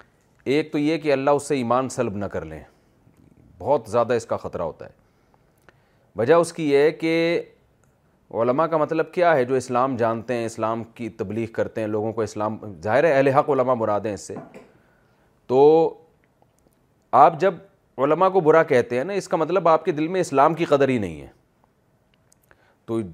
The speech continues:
یعنی اس کا اثر بالآخر آہستہ آہستہ آپ پہ پڑنا شروع ہوتا ہے، کیونکہ دین تو علماء سکھائیں گے نا۔ علاج آپ نے ڈاکٹروں سے کرنا ہے، اور گھروں کے نقشے آپ نے سول انجینئر سے پاس کروانے ہیں، اور ہر فیلڈ کے ماہرین ہوتے ہیں،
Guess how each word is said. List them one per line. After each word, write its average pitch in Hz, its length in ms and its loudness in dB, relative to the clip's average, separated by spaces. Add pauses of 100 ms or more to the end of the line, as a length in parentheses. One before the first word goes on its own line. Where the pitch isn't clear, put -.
(520)
یعنی 135 180 -2
اس 170 100 -2
کا 185 140 6
اثر 190 260 6
بالآخر 165 460 6
آہستہ 170 280 8
آہستہ 151 260 4
آپ 131 140 4
پہ 147 80 4
پڑنا 120 280 0
شروع 107 240 -6
ہوتا 95 160 -6
ہے، 98 40 -8
کیونکہ 139 240 -4
دین 131 240 -2
تو 165 140 2
علماء 147 220 6
سکھائیں 107 380 -4
گے 101 60 -6
نا۔ 185 160 -10 (160)
علاج 113 380 0
آپ 123 180 2
نے 139 100 -6
ڈاکٹروں 107 400 -4
سے 120 140 -6
کرنا 117 300 -4
ہے، 110 120 -4 (1160)
اور 117 760 4 (520)
گھروں 123 240 0
کے 135 100 -2
نقشے 120 340 -2
آپ 123 200 4
نے 127 220 -2
سول 127 300 -4
انجینئر 120 420 0
سے 127 120 -8
پاس 120 260 2
کروانے 117 380 0
ہیں، 113 220 -4 (800)
اور 123 680 4 (280)
ہر 151 140 2
فیلڈ 170 280 -2
کے 170 60 0
ماہرین 160 380 4
ہوتے 160 220 -2
ہیں، 143 120 -6